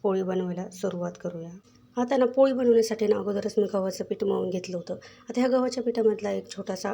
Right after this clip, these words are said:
उंडा घ्यायचा आहे. अशा पद्धतीने त्याची वाटी तयार करून घ्यायची. आता हे गव्हाचं पीठ मळताना मी त्याच्यामध्ये मैदा वगैरे अजिबात काही मिक्स केलेला नव्हता, फक्त गव्हाचं पीठच मळून घेतलेलं आहे. आता आपण जेवढं पीठ घेतलं आहे त्याच्या डबल आपल्याला पुरण घ्यायचं आणि याच्यामध्ये अशा पद्धतीने भरून घ्यायचं आहे.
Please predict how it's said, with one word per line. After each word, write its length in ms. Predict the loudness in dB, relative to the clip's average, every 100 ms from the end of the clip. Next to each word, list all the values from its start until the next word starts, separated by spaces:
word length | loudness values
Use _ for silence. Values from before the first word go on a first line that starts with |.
| 0
उंडा 240 | 0 0
घ्यायचा 280 | -2 -4 -8
आहे. 80 | -6
अशा 180 | -4 -2
पद्धतीने 460 | -4 -4 -4 -4 -6
त्याची 220 | -4 -4
वाटी 260 | -4 -6 -8 -8
तयार 160 | -8
करून 240 | -6 -6 -4
घ्यायची. 300 | -8 -12 -16 -18 -20 -20 _
आता 140 | 0 2
हे 100 | 4
गव्हाचं 340 | 6 4 4
पीठ 180 | 0 6
मळताना 420 | 6 4 2 4
मी 140 | 2
त्याच्यामध्ये 440 | 2 -2 -2 -2 0
मैदा 300 | 0 0 -4
वगैरे 220 | -2 -2
अजिबात 320 | -2 -4 -6 -4
काही 120 | -2 -2
मिक्स 280 | -2 -6
केलेला 260 | -8 -6 -4
नव्हता, 340 | -6 -8 -10 -14 -16 _ _
फक्त 220 | -12 0 2
गव्हाचं 380 | 2 0 -2
पीठच 420 | -2 0 0 -2 -2
मळून 240 | -2 -2
घेतलेलं 360 | -4 -6 -8 -8
आहे. 80 | -10 -12 -20 -20 -20 -20 _
आता 180 | 0 2
आपण 240 | 4 4 6
जेवढं 280 | 6 6
पीठ 160 | 2 0
घेतलं 240 | 0 -2
आहे 80 | -4
त्याच्या 200 | -4 -8 -4
डबल 280 | -2 -2
आपल्याला 280 | -2 -4 -8
पुरण 260 | -6 -6 -4
घ्यायचं 320 | -4 -6 -4
आणि 80 | -4
याच्यामध्ये 400 | -4 -6 -4 -4
अशा 200 | -6 -8
पद्धतीने 540 | -6 -6 -6 -6 -6 -6
भरून 320 | -6 -4 -4
घ्यायचं 340 | -4 -6 -12
आहे. 80 | -16